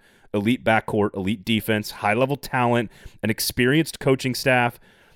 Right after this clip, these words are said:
That is the recipe for a Final Four run, and this Vols team has all of it.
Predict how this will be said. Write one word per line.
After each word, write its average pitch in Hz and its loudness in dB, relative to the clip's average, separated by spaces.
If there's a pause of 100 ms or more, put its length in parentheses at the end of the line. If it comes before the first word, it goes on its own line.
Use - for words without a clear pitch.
That 160 4
is 156 0
the 165 4
recipe 127 -2
for 104 0
a 101 4
Final 107 2
Four 98 0
run, 85 -2
and 104 0
this 143 6
Vols 135 4
team 131 -2
has 123 0
all 110 4
of 90 4
it. - -4